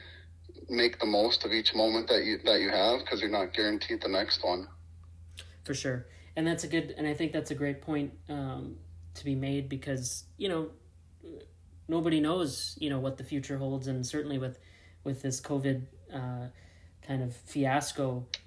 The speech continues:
Speaker 2: it changes every day. I mean, we've been saying that for several months now. It's, it's a day-by-day type thing, and especially now that, uh, we're back into the full swing of, of sport, you know, of the, of the sports seasons. Um, you know, for me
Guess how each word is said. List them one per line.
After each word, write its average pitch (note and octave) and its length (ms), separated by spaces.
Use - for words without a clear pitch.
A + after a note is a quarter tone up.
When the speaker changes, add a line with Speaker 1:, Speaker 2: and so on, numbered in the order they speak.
Speaker 2:
it C#3 120
changes D#3+ 420
every C#3 220
day. A#2+ 280
I A#2+ 40
mean, B2+ 180
we've C3+ 140
been C3 140
saying C3+ 260
that C3+ 180
for B2 400
several C3+ 380
months C3+ 280
now. B2+ 200
It's, - 280
it's C#3 160
a - 20
day-by-day B2+ 560
type C3 260
thing, C3 240
and B2 80
especially E3+ 380
now D3 140
that, C3 160
uh, C3 160
we're C3 80
back C3+ 300
into B2+ 420
the C#3 80
full C#3 220
swing C3+ 300
of, B2 160
of C3+ 180
sport, C3+ 520
you D3 140
know, B2 140
of A#2+ 140
the, B2 260
of C3 100
the B2+ 80
sports C3+ 380
seasons. C3+ 540
Um, C3 420
you D#3+ 100
know, D#3 100
for D#3+ 140
me E3+ 380